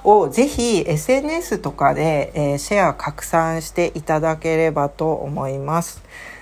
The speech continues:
まあ、あの、雑談ばっかりなんですけど、なんかこういう話をしてほしいなとか、もっとこういうこと聞きたいなとか、何かございましたら、あの、お便り、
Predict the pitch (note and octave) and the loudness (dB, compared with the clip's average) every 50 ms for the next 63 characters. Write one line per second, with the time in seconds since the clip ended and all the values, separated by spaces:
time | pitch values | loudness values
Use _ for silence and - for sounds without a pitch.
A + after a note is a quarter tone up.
0 | - - - G#3+ G#3+ G#3 F#3 F#3 F#3 F#3 F3 D#3+ E3+ E3+ - - A3+ C#4+ D#4 D#4 | -12 -2 2 4 4 4 4 4 2 2 4 4 4 2 2 2 2 2 2 4
1 | D#4+ D#4 D4 C#4+ - - F#4 F#4+ F#4 D#4+ B3 G#3+ F#3+ F3 D#3 D3+ D3 - - - | 4 4 4 4 2 0 0 2 2 0 0 2 2 2 0 -2 -2 -4 -4 -4
2 | D#3 D3+ E3+ F#3 G3+ G3 G3 F#3 E3 D3+ A2+ F2+ - - - E3+ F3+ G#3 A#3+ A#3+ | -2 0 2 2 4 4 4 4 4 4 2 -2 -6 -12 -8 -2 0 0 0 0
3 | - F#3 - - C#4 D4 D4+ D#4 D#4 D#4 D#4 D#4 D4 - C#4 C#4 D4 D4 D4 - | -2 -2 2 4 4 4 4 4 2 2 2 0 0 -2 -2 -2 -2 -2 -2 -2
4 | - D4+ D#4 D#4 D#4 D#4 D#4 D#4 C#4 F#3 F3+ - - G3 F#3+ - G#3+ G#3 - - | -2 -2 0 0 0 0 0 0 0 0 0 0 -2 -4 -2 -2 -4 -4 -4 -4
5 | B3 B3 A3+ G#3 G#3+ A3+ A#3 A#3 - - - - D#3 D3+ - - - - - - | -2 -2 0 2 2 2 2 0 -2 -4 2 2 2 2 2 -4 -18 -18 -10 -4
6 | G3+ G#3+ G#3+ - F#3 - - F#3 F#3+ G3 - A#3 A#3 A#3 G#3 - - F3+ F3+ F3+ | -2 -2 0 0 -4 0 0 0 0 2 0 0 0 0 -4 -4 -6 -4 -4 -2
7 | - G#3 G#3+ G#3 F#3+ F#3 F#3+ G3 F#3+ - D#3 - - C#3 B2+ - - - - - | 0 0 0 2 0 0 0 -2 -2 -4 -6 -2 0 -2 -2 -2 -10 -20 -20 -20
8 | - - - A3 B3 B3+ A#3+ - F3 D3+ D3 - D3+ D#3 G3 A#3 B3 B3+ C#4 D4+ | -18 -8 -2 -2 -2 0 2 4 4 4 4 2 2 4 4 4 4 2 -2 -2
9 | - - G#3+ F3 D#3 D#3+ D#3+ D#3 D3 - - D#3+ D#3+ D#3 D3+ D3+ - E3+ G3 - | 0 0 0 2 4 4 2 2 0 0 -2 -4 -4 -2 -4 -4 -2 -2 2 4
10 | D#4 G4 G#4 D#4 E3+ C#3+ C#3 - | 4 4 4 2 0 -2 -4 -6